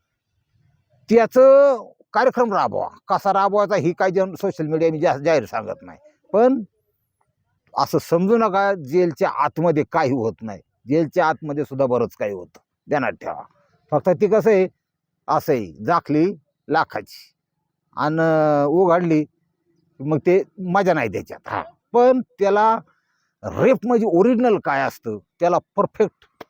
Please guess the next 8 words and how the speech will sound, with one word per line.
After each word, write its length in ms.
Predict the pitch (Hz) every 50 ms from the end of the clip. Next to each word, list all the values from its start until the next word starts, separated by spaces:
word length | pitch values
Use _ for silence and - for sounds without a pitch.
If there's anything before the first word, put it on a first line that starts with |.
| _
आपले 260 | - 113 - - 147 131
कैदी 280 | 104 147 143 127 127
सापडून 500 | - 127 - - 120 123 - - 131 135
दाखवून 340 | 131 135 135 - - 120 123
देत्यान, 340 | 127 120 - - - 139 135 - _ _ _ _ _ _ _ -
हे 40 |
तुम्ही 340 | 123 - 151 131 123 135 170
त्याच्याबद्दल 600 | 151 - 156 117 156 143 135 127 117 135 160 185